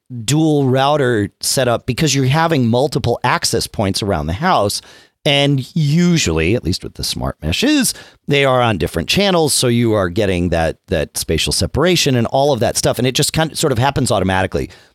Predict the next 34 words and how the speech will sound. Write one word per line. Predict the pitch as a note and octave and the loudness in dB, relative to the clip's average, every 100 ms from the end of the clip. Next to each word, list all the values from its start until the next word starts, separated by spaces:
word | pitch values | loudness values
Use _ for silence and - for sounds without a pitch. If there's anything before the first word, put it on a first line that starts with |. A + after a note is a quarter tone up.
| - | -2
So | F#3 | 0
the | D#3 | 0
question | - A3 G3+ - C3 | 0 0 0 0 0
is, | A#2+ G#2 F#2 - - _ _ _ C3 | 2 2 0 -2 -10 _ _ _ -6
do | D3 | -2
you | C#3 C3+ B2+ A#2+ - _ | 0 2 2 0 -4 _
want | B2+ C#3 C#3 - _ | -2 2 0 -2 _
a | B2+ A2+ A2+ | 0 2 0
set | - D#3 | 0 2
it | D3 - | 0 0
and | A#2+ A2 | -2 -2
forget | A#2+ F2+ B2 C3 | -2 -2 0 2
it | C#3 - - _ - | 0 -4 -20 _ -6
type | C3+ C3+ C3+ | -2 0 -2
of | - | -4
solution | - B2 B2+ - B2 | -2 0 0 0 0
that | A#2 G#2 | 0 0
mesh | C#3+ G3 - | 0 0 0
gives | D3+ A#2 | -2 0
you? | C3 A2+ - | 0 0 0
Or | C#4 C4 D3 | 0 2 2
do | D3+ | 2
you | D#3 E3 | 2 2
want | D#3 D#3 C#3 - | 2 0 0 -2
the | B2+ | -2
geekier, | C#3+ D#3+ E3+ D3 C#3+ C3+ B2 - - - | 0 0 2 2 4 2 0 -6 -14 -2
I | C3+ | 0
wanna | C3+ C3 | 2 2
control | C3+ D3 C3+ | 0 2 2
everything | B2+ C3+ B2 C3+ B2 | 2 0 0 0 2
and | A2 | 2
I | |
wanna | A#2 A2+ | 2 0
choose | - - G3+ F3 C3+ A2+ A2+ | 0 0 2 2 2 0 -2